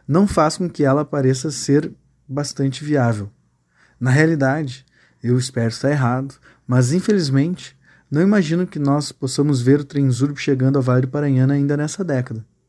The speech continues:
Isso porque o custo de uma obra como essa é extremamente elevado.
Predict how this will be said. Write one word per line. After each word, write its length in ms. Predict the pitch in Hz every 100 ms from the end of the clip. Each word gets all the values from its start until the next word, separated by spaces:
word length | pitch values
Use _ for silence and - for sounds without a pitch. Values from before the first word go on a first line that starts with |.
| _ _ _ _ _ _
Isso 160 | 165 -
porque 180 | 202 214
o 80 | 196
custo 380 | - 160 180
de 100 | 143
uma 140 | 139 131
obra 180 | 139 139
como 240 | 151 139
essa 500 | 123 139 160 - 117 - _ _ 139
é 100 | 160
extremamente 840 | 160 - - 160 180 151 139 131
elevado. 480 | 131 117 107 98